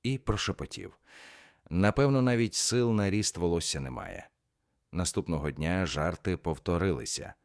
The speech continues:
Але на третій день його місце залишилося порожнім.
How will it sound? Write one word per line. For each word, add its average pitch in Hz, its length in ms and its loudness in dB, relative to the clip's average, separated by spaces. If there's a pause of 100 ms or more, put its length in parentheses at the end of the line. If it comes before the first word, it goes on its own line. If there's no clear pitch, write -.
(420)
Але 120 340 4
на 110 140 4
третій 113 360 0
день 98 300 0
його 85 280 0
місце 113 480 0
залишилося 82 800 0
порожнім. 71 580 -6